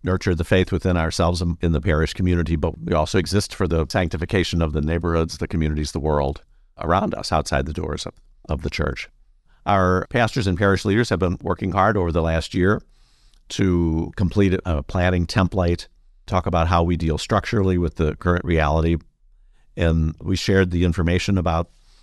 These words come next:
those plans with our parishioners during January and February. We're in an implementation phase now for those things. Uh, many of the, of the changes that people will experience in their parishes will go into effect this summer.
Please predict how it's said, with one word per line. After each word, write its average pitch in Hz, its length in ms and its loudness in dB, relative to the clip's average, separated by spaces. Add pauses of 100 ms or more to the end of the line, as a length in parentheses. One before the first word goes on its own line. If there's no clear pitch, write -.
(120)
those 90 180 0
plans 87 420 0
with 95 160 -2
our 92 140 2
parishioners 92 580 -2
during 85 240 0
January 78 520 0
and 78 100 -4
February. 92 480 0 (680)
We're 101 100 -2
in 104 80 2
an 107 80 2
implementation 98 760 0
phase 92 280 0
now 92 160 2
for 92 120 -6
those 117 260 0
things. 98 380 -2
Uh, 90 200 2
many 95 300 2
of 90 60 0
the, 92 160 0
of 87 160 -2
the 90 80 -2
changes 90 640 -2 (260)
that 90 100 2
people 92 240 -2
will 85 160 4
experience 110 560 0
in 82 80 2
their 80 140 2
parishes 80 440 0
will 85 120 0
go 87 140 4
into 82 200 0
effect - 300 -2
this - 120 -4
summer. 80 380 -2